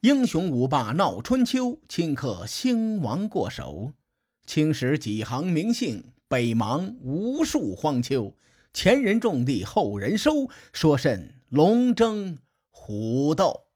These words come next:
上期节目咱们说到，重耳流亡多年，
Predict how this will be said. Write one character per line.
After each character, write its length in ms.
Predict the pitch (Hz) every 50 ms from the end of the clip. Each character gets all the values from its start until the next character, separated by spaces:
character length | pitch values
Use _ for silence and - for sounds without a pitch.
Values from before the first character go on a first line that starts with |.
| _ _ _ _ _ _ _ _ _ _ _ _ _ _ _ _ _ _ _ _ _ _ _ _ _ _ _ _ _ _ _ _ _ _ _ _ _ _ _ _ _ _ _ _ _ _ _ _ _ _
上 320 | - - 277 302 320 247 196
期 160 | - 214 208
节 160 | 160 170 160
目 160 | 170 170 151
咱 120 | 127 139 143
们 120 | 160 139
说 200 | - - 160 156
到， 460 | 151 143 110 95 92 101 - _ _ _ _ - -
重 280 | - - 196 254 277
耳 260 | 233 123 104 123 143
流 180 | 143 143 151 196
亡 260 | 233 170 131 143 185
多 220 | 180 214 208 202 156
年， 300 | 110 107 117 160 -